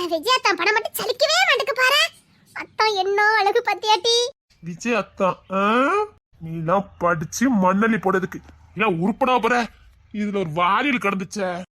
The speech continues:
Speaker 1: இவளுக்கு விஜய் அத்தானை பார்த்து பொறாம. அவள மாதிரி ஆ முடியல பத்தியா? அதான் கருவாப்பைய. எப்படி ஆ முடியும்? சங்கு சுட்டாலும் வெண்மை தருங்க மாதிரி உங்க அண்ணனை மட்டும் வெளுக்கவே முடியாது டி. கருவாப்பையலுக்கு கடைசி வரைக்கும் இந்த கலர் தான்.
Speaker 2: ஐயோ, உள்ளலி என்ன வாய் பேசுதுவ?
Speaker 1: சரி வா,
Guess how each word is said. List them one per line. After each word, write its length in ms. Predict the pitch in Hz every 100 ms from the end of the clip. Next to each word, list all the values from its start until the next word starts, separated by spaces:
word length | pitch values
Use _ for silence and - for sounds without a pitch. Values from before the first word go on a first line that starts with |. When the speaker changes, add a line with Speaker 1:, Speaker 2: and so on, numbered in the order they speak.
| _ _
Speaker 1:
இவளுக்கு 280 | 339 302 359
விஜய் 200 | 302 392
அத்தானை 220 | 339 320
பார்த்து 160 | 311
பொறாம. 360 | 392 339 330 320 -
அவள 180 | 359 381
மாதிரி 180 | 359 330
ஆ 40 | 339
முடியல 260 | 359 381 370
பத்தியா? 260 | - 453 466 - _
அதான் 380 | - 381 311 427 - _ 440
கருவாப்பைய. 400 | 403 330 302 277 - -
எப்படி 240 | - 339 466
ஆ 60 | 453
முடியும்? 420 | 453 440 539 640 762 - _ -
சங்கு 340 | 392 381 453 571
சுட்டாலும் 540 | 453 359 - 494 554
வெண்மை 240 | 453 403 480
தருங்க 260 | 440 440 392
மாதிரி 240 | 427 523 359 - _
உங்க 220 | - 349 320
அண்ணனை 260 | 359 453
மட்டும் 220 | 415 392
வெளுக்கவே 460 | 403 381 - 494 494 539
முடியாது 360 | 523 480 508
டி. 120 | 539 571 659 - _
கருவாப்பையலுக்கு 480 | 339 403 381 349 359
கடைசி 240 | 359 392
வரைக்கும் 260 | 480 403 466
இந்த 160 | 370 453
கலர் 260 | 392 381
தான். 160 | 370 - _ _ _ _ - 147
Speaker 2:
ஐயோ, 200 | 151 180 202 175
உள்ளலி 300 | 196 226 220 165 170
என்ன 220 | 196 226 240 240 247
வாய் 200 | 190 202 233
பேசுதுவ? 380 | 233 220 226 226 233 220 _ _ -
Speaker 1:
சரி 180 | 494 587
வா, 100 | 480